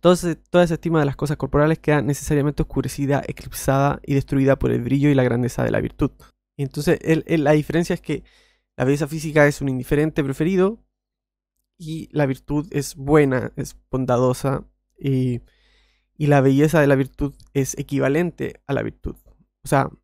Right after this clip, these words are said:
equivalente lógicamente. Ya vamos a entrar en detalle de eso. Y primero tenemos una cita de Epicteto, eh, sobre Sócrates,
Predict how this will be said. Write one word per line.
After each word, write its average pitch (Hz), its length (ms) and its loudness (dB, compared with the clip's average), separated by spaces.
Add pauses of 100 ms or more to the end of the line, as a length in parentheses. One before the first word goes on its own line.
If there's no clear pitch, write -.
(220)
equivalente 147 460 2
lógicamente. 135 680 -2
Ya 143 180 4
vamos 151 240 2
a 147 60 2
entrar 147 220 0
en 147 60 0
detalle 147 280 2
de 123 80 -2
eso. - 180 -14 (300)
Y 175 200 0
primero 170 340 2
tenemos 165 260 0
una 160 140 0
cita 156 240 -2
de 139 240 0
Epicteto, 165 580 -2 (440)
eh, 135 240 6
sobre 131 400 0
Sócrates, 160 680 -2